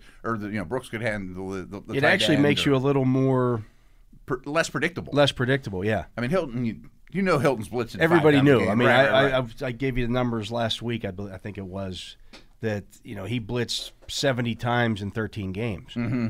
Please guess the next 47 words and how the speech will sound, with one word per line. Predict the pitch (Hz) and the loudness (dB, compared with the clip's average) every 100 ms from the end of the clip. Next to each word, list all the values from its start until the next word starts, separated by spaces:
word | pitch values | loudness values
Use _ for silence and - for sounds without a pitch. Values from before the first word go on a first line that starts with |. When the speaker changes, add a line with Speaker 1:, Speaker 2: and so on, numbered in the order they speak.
| 117 | -4
Speaker 2:
I | |
mean, | 107 104 | -8 -4
do | 120 | -4
the | |
math. | 95 117 113 85 | -4 -4 -4 -6
That's, | 104 - | -10 -8
that's | 117 110 | -8 -8
six | - 113 | -8 -8
or | 104 | -6
seven | 120 101 | -4 -4
times | 95 107 95 | -4 -4 -4
a | 98 | -4
game. | 120 101 | -4 -2
Everybody | 127 139 120 123 110 | -2 0 2 0 0
knew | 113 131 | 2 2
that | 113 107 | 2 -2
was | 95 | -8
coming. | - 131 110 87 80 | -6 -4 -4 -4 -4
Speaker 1:
Yeah, | 131 113 - | -2 -2 -6
yeah, | 101 113 | -8 -6
Speaker 2:
You | 110 | -2
know, | 110 | 0
Speaker 1:
yeah. | |
Speaker 2:
anytime | 123 120 131 120 | 2 2 2 2
he | 127 | 0
was | 117 | -4
at | 107 | -6
the | 110 | -4
line | 117 104 | -2 -2
of | |
scrimmage, | - 139 127 107 104 | -4 -2 0 0 -2
the | 110 | -2
offensive | 107 110 98 | -2 -6 -6
line's | 104 110 92 | -8 -8 -8
like, | 85 | -10
"Okay, | 107 120 110 - - - - | -8 -6 -6 -10 -20 -20 -14
ide-, | 98 117 135 | -4 -2 0
you | 123 | 0
Speaker 1:
Oh, | 120 | 2
Speaker 2:
identify | 127 123 123 | 2 2 2
Speaker 1:
red | 110 | 2
Speaker 2:
that | 123 | 4
Speaker 1:
alert, | 120 113 | 4 2
Speaker 2:
guy." | 110 | 0
Speaker 1:
red | 107 | -2
alert, | 104 113 | 0 0
Speaker 2:
Yeah. | 92 | 0